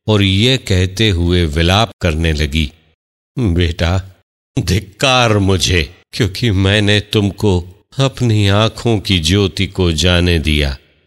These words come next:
टोबीत उससे कहता था, "बहन, चुप रहो, चिंता मत करो, हमारा बेटा सकुशल है। वहां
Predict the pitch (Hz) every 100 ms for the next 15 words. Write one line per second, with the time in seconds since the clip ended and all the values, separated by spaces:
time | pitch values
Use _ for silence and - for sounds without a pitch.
0 | _ _ _ _ _ _ - 110 117 123
1 | - 92 - - 82 78 73 - 69 69
2 | 69 64 _ _ _ _ _ - 71 78
3 | 80 87 82 98 _ _ - - 95 92
4 | 73 58 85 69 _ _ _ _ - 104
5 | 78 - 85 78 78 - - 71 71 -
6 | _ _ _ - 90 87 87 80 78 69
7 | 80 - 82 - - 87 80 - 104 78
8 | 76 - 67 - _ _ - 90 95 92
9 | 87 87